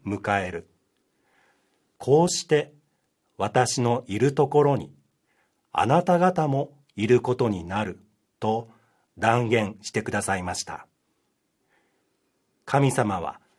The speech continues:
永遠に私たちと共にいることを望んでおられます。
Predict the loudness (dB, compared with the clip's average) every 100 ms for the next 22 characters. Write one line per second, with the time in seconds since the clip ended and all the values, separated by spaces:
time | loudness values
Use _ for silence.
0 | _ _ _ _ _ 0 4 6 6 4
1 | 2 0 -4 _ _ _ _ -8 -2 0
2 | -2 -2 -8 -8 -8 -6 -6 _ _ _
3 | _ -10 0 4 4 4 -2 -4 0 0
4 | 0 -2 0 0 0 -4 -6 _ _ _
5 | -2 2 2 2 0 -2 -4 -6 -10 -12
6 | -16